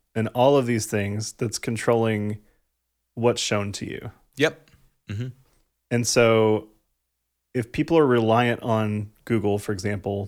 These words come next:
Speaker 1: to, like, figure things out, then
Speaker 2: Yep.
Speaker 1: Google can skew what people think.
Speaker 2: Yeah, absolutely.
Speaker 1: Which is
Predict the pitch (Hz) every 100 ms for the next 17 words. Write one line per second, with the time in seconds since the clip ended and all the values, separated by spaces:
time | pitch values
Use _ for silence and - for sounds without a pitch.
0 | - 104 98 - - 117 107 101 104 101
1 | 107 95 90 110 110 107 107 117 110 107
2 | 107 104 _ - 107 104 107 - - 107
3 | 101 101 98 - 107 98 - 76 - -
4 | _ _ 117 123 - - 101 - 104 101
5 | 92 - 117 -